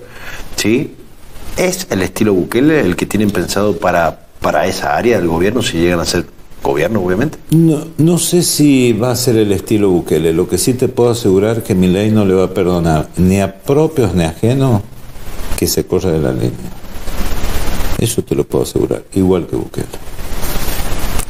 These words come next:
Speaker 2: Javier ha hablado muy claro con nosotros las pocas veces que nos hemos reunido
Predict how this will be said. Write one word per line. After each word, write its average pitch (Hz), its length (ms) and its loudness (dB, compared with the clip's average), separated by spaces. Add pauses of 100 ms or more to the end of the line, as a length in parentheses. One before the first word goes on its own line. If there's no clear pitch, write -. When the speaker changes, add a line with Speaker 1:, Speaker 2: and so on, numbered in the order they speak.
(280)
Speaker 2:
Javier 120 460 0
ha 104 80 0
hablado 101 340 4
muy 117 340 4
claro 90 440 0
con 78 120 0
nosotros 80 600 0
las 71 160 -2
pocas 85 400 -4
veces 80 260 -2
que 76 80 0
nos 73 160 0
hemos 78 240 -2
reunido 107 500 2